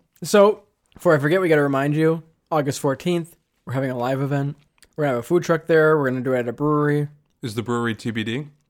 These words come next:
Speaker 1: I think the brewery is not T B D. I think we're doing it at Buried Acorn
Speaker 2: Mm-hmm.
Speaker 1: Brewery. The food truck, I think, is still a little bit T B D,
Speaker 2: Mm-hmm.
Speaker 1: but we are gonna have a food truck there so that if you don't drink, you can eat. Time is still T B D, but it's definitely August fourteenth.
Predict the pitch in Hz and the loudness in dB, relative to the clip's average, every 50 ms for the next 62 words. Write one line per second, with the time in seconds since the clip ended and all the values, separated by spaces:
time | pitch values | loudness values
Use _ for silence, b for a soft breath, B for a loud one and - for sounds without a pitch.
0 | _ _ - 147 - 233 240 214 196 156 165 165 165 156 151 143 127 120 143 160 | _ _ -8 -4 -2 -2 0 0 0 0 2 2 2 2 2 0 0 0 0 0
1 | 160 143 123 - 147 139 135 127 127 131 123 123 120 151 156 151 156 147 156 151 | 0 0 -2 -4 -6 -6 -6 -4 -4 -4 -4 -2 -2 -2 0 0 2 2 2 0
2 | 147 143 131 123 123 123 143 147 135 135 143 139 131 131 127 - 135 135 139 151 | 0 -2 -2 -4 -4 -4 -4 -2 -2 0 0 -2 -2 -4 -4 -6 -6 -6 -6 -6
3 | 170 160 - _ - 107 104 151 135 131 135 147 175 190 185 - _ _ _ _ | -8 -10 -14 _ -10 -6 -4 -2 -2 0 -2 -2 -2 -4 -6 -10 _ _ _ _
4 | - 151 151 - - - 214 233 208 - - 220 214 214 214 - - _ _ _ | -2 -2 -2 -4 -2 0 0 0 2 2 2 2 2 2 0 -4 -16 _ _ _
5 | - 156 143 135 - - 180 185 175 165 147 - - - 170 170 175 170 160 143 | -4 -4 -4 -4 -2 0 0 0 2 0 -2 -4 -2 0 2 4 4 4 4 4
6 | 143 160 170 180 175 185 156 - - 180 180 180 175 180 180 180 190 196 190 - | 4 4 4 2 2 -2 -4 -4 -4 -2 0 0 0 0 0 0 -2 -4 -6 -10
7 | _ _ - 123 117 117 113 127 123 _ _ _ _ - 151 151 151 156 160 165 | _ _ -8 -4 -4 -4 -4 -6 -10 _ _ _ _ -2 0 2 4 4 4 4
8 | 170 185 180 175 156 - - 151 123 - 135 120 - - 117 110 110 127 131 123 | 4 2 0 0 -2 -2 -4 -4 -4 -4 -4 -6 -6 -6 -8 -6 -6 -6 -8 -10
9 | - - 139 127 123 110 - - 156 127 135 139 127 139 135 127 139 147 139 135 | -8 -6 -4 -2 -2 -2 -4 -6 -6 -4 -2 0 0 -2 -2 -2 -2 -4 -4 -2
10 | 135 135 123 139 139 180 175 170 170 - - _ _ _ _ _ _ _ - - | -4 -6 -6 -6 -4 -2 -2 -2 -2 -6 -10 _ _ _ _ _ _ _ -6 0
11 | 170 175 175 180 175 151 - 170 165 151 - 165 156 151 151 143 151 147 147 127 | 2 4 4 4 2 0 0 -2 -2 0 -2 -2 0 0 0 0 0 0 0 0
12 | 139 127 123 113 - 175 160 151 170 160 151 147 143 143 131 - 151 135 127 - | -2 -4 -4 0 2 2 2 2 2 0 0 0 -2 -4 -4 -4 -4 -4 -4 -4
13 | - 131 131 123 127 117 | -6 -6 -6 -6 -8 -10